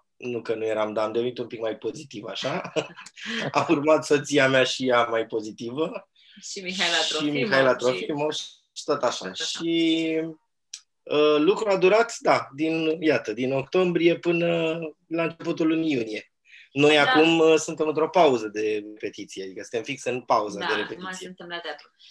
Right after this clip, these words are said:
Speaker 2: Uh, e, a fost interesant și Zoom-ul ăsta, cumva e, e, e foarte tare că ai acces la intimitatea omului cu care lucrezi și acolo în mediul lui,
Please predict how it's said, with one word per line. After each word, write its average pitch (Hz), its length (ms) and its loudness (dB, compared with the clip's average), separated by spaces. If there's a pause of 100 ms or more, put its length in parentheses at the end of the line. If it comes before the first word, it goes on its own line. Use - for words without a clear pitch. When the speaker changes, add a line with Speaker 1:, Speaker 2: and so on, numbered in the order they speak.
(160)
Speaker 2:
Uh, 196 420 -8
e, - 320 -12
a 247 100 -8
fost 359 220 -12
interesant 370 540 -4
și 240 180 -8
Zoom-ul 220 400 -6
ăsta, 180 300 -8
cumva 247 640 -4
e, 233 280 -10 (760)
e, 226 60 -8 (140)
e 226 140 -10
foarte 277 400 -8
tare 175 420 -2
că 180 80 -12
ai 175 340 -6
acces 175 400 -10
la 170 120 -8
intimitatea 165 1080 -10
omului 165 400 -14
cu - 120 -20
care 156 260 -10
lucrezi 151 600 -12
și 165 320 -14
acolo 160 320 -14
în 160 120 -14
mediul 160 380 -12
lui, 156 300 -10